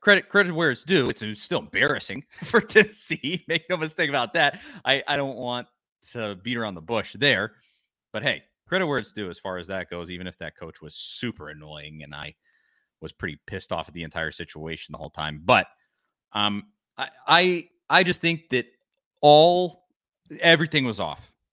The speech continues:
all the way around. Wide receivers playing like crap. Milton at the beginning of the game playing like crap. Then he settled in. Um, I mean, you,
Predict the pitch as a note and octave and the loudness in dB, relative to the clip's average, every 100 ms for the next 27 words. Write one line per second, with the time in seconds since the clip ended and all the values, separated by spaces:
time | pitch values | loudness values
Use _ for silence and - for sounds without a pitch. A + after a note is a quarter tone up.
0 | - C3 C#3+ C3 B2 A2 F#2+ F2 D2+ D2 | 0 4 4 2 0 -2 -2 -6 -8 -12
1 | _ _ - C3+ C3 - A#2+ A#2 - A#2 | _ _ -2 -2 -2 -6 -6 -8 -6 -4
2 | A2 G#2+ G#2+ A2 G2+ _ _ - G#2+ G#2 | -4 -6 -10 -10 -10 _ _ -6 -2 -2
3 | G#2 B2+ E3 D#3 D3+ C#3 B2 A#2+ B3 A3+ | -4 -6 -6 -6 -10 -12 -16 -4 0 0
4 | G#3+ E3+ E3+ E3 D3+ D#3 D3+ D3 - C3+ | 0 -2 -4 -4 -4 -6 -4 -8 -6 -6
5 | C3 E3+ E3 - C3 A2+ G2 G#2 G#2 - | -6 -10 -10 -6 -4 -4 -6 -8 -8 -14
6 | _ _ _ _ - G#2+ A2 A2 G#2 - | _ _ _ _ -10 -6 -4 -6 -10 -14
7 | _ _ _ _ D#3 G#3 G3 | _ _ _ _ -4 -2 -2